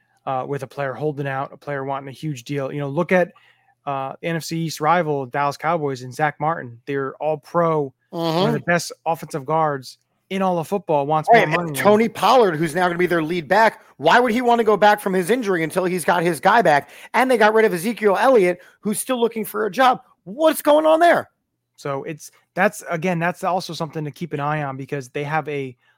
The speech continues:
Speaker 1: lot of players, big time players, that are gonna get huge deals. You're not gonna be able to keep everybody. So, uh, for me, it's, we'll see what happens there. Uh, they have some, you know,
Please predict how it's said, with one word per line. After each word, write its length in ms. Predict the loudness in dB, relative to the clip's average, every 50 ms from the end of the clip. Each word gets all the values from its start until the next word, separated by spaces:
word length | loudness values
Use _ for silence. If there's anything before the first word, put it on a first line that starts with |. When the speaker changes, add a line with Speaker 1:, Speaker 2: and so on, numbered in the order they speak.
| _ _ _
Speaker 1:
lot 300 | -10 -4 0 0 2 2
of 160 | 0 -4 _
players, 420 | -6 -4 -4 -2 -2 -4 -6 -8
big 260 | -8 -6 -6 -6 -6 -6
time 300 | -6 -6 -6 -6 -8 -10
players, 320 | -10 -10 -8 -8 -8 -10
that 100 | -10 -10
are 60 | -10
gonna 120 | -10 -10 -10
get 140 | -10 -12
huge 440 | -12 -14 -10 -8 -6 -6 -6 -8 -8
deals. 480 | -8 -6 -2 -2 -2 -2 -4 -8 -14 _ _ _ _ _ _ _
You're 100 | -12 -8
not 220 | -4 -4 -4 -4 -4
gonna 100 | -6 -4
be 80 | -4
able 120 | -6 -6 -8
to 60 | -10
keep 200 | -10 -8 -6 -6
everybody. 540 | -6 -6 -6 -10 -10 -12 -14 -14 -16 -18 -18
So, 420 | -12 -8 -8 -6 -6 -6 -8 -12 _ _ _ _ _ _ _ _ _ -8
uh, 300 | -6 -4 -4 -4 -6 -10 _ _
for 220 | _ -10 -8 -6
me, 320 | -4 -2 -2 -2 -2 -2 -4
it's, 400 | -6 -6 -10 -12 -12 -12 -16 _ _ _ _ _ _ _ _ _ _ _ _ _ _ _ _ _ _ _ -10
we'll 100 | -8 -8
see 200 | -8 -6 -4 -4
what 120 | -4 -2 -2
happens 380 | -2 -2 -2 -2 -6 -10 -8
there. 360 | -4 -4 -2 -2 -4 -6 -8 _ _ _
Uh, 240 | -10 -8 -8 -8 -8
they 160 | -8 -8 -4
have 180 | -2 -2 -4 -4
some, 360 | -6 -12 -10 -10 -12 -14 -16 _ _ _ _ _ _ _ _ _ _
you 60 | -16
know, 300 | -14 -12 -12 -14 -16 -18